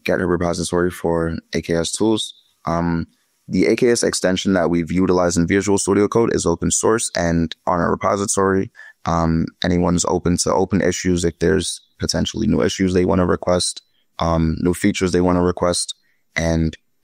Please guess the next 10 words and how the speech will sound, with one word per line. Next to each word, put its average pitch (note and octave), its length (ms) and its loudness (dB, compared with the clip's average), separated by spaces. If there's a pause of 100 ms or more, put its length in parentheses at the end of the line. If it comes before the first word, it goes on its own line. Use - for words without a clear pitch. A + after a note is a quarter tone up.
(340)
additionally, G2 760 2 (200)
here F#2+ 220 2
is F2+ 120 2
the F2 140 2
link E2+ 240 2
for E2+ 300 0
the E2 260 -2 (120)
Kaido D2 520 0 (160)
GitHub - 260 -4
repository. B1+ 760 -2